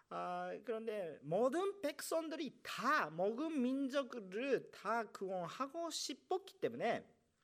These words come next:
오히려 멸망을 시키는 것이 아니라 오히려 은혜를 주-,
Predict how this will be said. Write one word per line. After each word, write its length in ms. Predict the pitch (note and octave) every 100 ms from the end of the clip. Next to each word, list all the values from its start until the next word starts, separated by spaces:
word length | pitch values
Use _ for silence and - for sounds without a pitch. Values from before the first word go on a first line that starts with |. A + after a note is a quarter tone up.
| - - - _ _ _ _ _ -
오히려 420 | E3+ F3 A3 G#3+
멸망을 800 | C#3+ D3 D#3 F3+ G#3+ A3 D4+ F4+
시키는 400 | - - G4 G#4
것이 240 | G3 -
아니라 540 | B2 C#3 A3 B3+ G2+ - _ _ _ _ _ - _ _ _
오히려 280 | - C3+ A#3+
은혜를 640 | D3+ C#3 G#3+ B3+ B3 E3 -
주-, 240 | C#3 C3